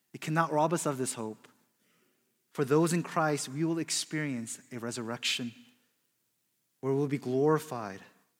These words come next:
like Christ. And the promise is that we'll be reunited with our loved ones that are also believers.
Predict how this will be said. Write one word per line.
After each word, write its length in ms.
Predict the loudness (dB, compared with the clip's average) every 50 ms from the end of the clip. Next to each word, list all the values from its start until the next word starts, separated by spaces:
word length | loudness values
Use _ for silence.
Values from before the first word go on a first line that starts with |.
| _ _ _ _ _ _ _ _ _ _ _ _ _ -12
like 160 | -12 -10 -10
Christ. 600 | -10 -4 -2 -2 -2 -2 -4 -6 -8 -10 -12 -14 -20 -20 _ _ _ _ _ _ _ _ _ _ _ _ _ _ _ _ _ _ _ _ _
And 80 | -8 -8
the 40 | -8
promise 460 | -8 -6 -6 -4 -2 -2 -2 -2 0
is 240 | 0 0 0 0 -2
that 80 | -4
we'll 200 | -4 -2 -4 -4
be 100 | -4 -4
reunited 800 | -6 -4 -2 0 0 0 0 0 -2 -2 -2 -2 -2 -2 -4 -4 -10 -20 -20 _ _ _ _ _ _ _ _ _ _ _ _ _ _ _ _ _
with 140 | -18 -8 -4
our 100 | -2 -2
loved 280 | 0 0 0 0 0 -2
ones 320 | -4 -4 -4 -4 -6 -6
that 100 | -6 -6
are 80 | -4 -4
also 340 | -4 -4 -6 -6 -6 -6 -6
believers. 680 | -6 -6 -8 -8 -10 -10 -12 -16 -18 -16 -18 -18 -18